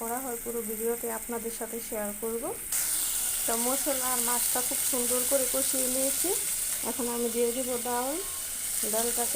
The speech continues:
আমি আগে পানি দিয়ে ভিজিয়ে রেখেছিলাম। আর সাথে আমি অনেকটা পেঁয়াজ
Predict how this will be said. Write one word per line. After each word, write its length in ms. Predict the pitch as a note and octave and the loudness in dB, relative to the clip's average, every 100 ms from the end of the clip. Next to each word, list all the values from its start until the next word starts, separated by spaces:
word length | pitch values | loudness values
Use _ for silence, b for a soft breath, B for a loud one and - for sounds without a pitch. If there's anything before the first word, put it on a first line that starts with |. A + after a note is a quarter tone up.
| A#3+ | 0
আমি 100 | A#3+ A#3 | 2 2
আগে 160 | A#3 C4 B3 | 2 2 2
পানি 180 | B3 B3 A#3 | 0 0 0
দিয়ে 140 | C4 A3+ | 0 0
ভিজিয়ে 340 | G#3 G#3 A#3 A#3 | 0 2 2 2
রেখেছিলাম। 540 | A#3+ A#3+ - C4 D#4 G4+ - - - - - - - - - - - - | 0 0 0 0 0 -2 -2 -4 -4 -4 -4 -4 -4 -4 -6 -6 -4 -4
আর 80 | A3 | -2
সাথে 220 | C4 A#3+ C4 | 0 0 0
আমি 120 | B3+ B3+ | 0 0
অনেকটা 380 | C4 B3+ - C#4 E4 A4 - | -2 -2 -2 0 0 0 0
পেঁয়াজ 340 | C#4 C4+ D4+ | 0 2 2